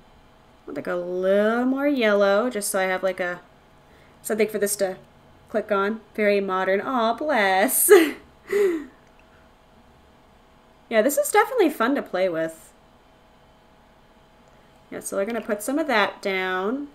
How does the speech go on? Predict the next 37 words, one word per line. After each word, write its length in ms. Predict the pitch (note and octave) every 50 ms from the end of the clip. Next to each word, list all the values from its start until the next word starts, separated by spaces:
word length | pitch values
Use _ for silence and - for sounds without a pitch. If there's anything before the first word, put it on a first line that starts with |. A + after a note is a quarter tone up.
| - - -
We'll 80 | F#3+
fix 300 | - - G#3 - - -
the 160 | - A#3 A#3
lid 200 | A#3 G#3+ G#3 G#3
in 120 | A3 B3 C#4
a 60 | D4
second 520 | C#4+ - - F3+ F3+ - F#3+ F#3 G#3 A#3+
because 240 | B3 A3+ - F#3 F3
it's 140 | F3+ F3 -
gonna, 300 | - F3+ F#3 F#3 G#3 G#3 - - - - - - - - - - - - _ _ _ _ _ - - - - - -
if 80 | - -
I 80 | F3
don't 240 | F3+ F#3+ G3+ A#3 A3+
do 160 | - G3 F#3
something, 380 | F#3 - F3+ F3+ F#3 F#3+ G3+ A3+
it's 120 | A#3 A#3+
just 220 | - F#3+ F#3+ - -
gonna 280 | F#3 F#3 G3 G3 G#3+ - - - - - - - - G#3 F#3+
go. 580 | - F#3+ F3+ F3 F3 E3+ E3+ E3+ F3 F#3 A3 B3 - - - _ _ _ _ _ _ _ _ _ - - - - - - - - - - - - - - - - - - -
I, 120 | A3 G#3+
I, 380 | - - A#3+ A#3+ A#3+ - B3 A#3+
I 40 | A#3+
literally 300 | B3 C4 C4+ C4+ C4+ C4
just 200 | A#3 A3 - -
bought 220 | G#3+ G#3 G#3 G3+
a 60 | G#3
brush 380 | G3+ F#3 F#3 F#3 F#3 G3 G3+ -
that 100 | F#3+ -
said 140 | G3 F#3 F#3
multimedia 840 | F#3+ F#3 F3+ F#3 F#3 - G3+ F#3 F#3 F#3+ F#3 F3+ F#3 F#3 F3+ E3+ -
brush 380 | - E3+ E3+ E3+ F3 G3 -
and 100 | G#3 G3
said, 200 | - F#3 E3+ E3
"I 80 | E3 E3+
hope 260 | F#3 G3+ G3 F#3+ -
this 180 | - F3+ F3 -
works." 480 | F3+ F3 D#3+ D3+ E3 - - - -